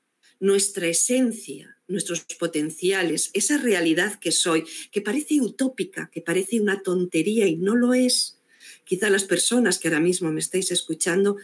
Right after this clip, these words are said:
quiero que sigáis escuchando, porque es algo a sentir.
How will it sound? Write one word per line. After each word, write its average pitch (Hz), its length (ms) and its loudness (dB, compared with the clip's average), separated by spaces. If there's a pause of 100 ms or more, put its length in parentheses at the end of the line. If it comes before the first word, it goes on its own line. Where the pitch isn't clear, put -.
(180)
quiero 262 180 -2
que 262 80 0
sigáis 202 520 2
escuchando, 175 800 -2 (420)
porque 208 240 0
es 269 160 0
algo 285 400 2
a 208 100 0
sentir. 165 760 0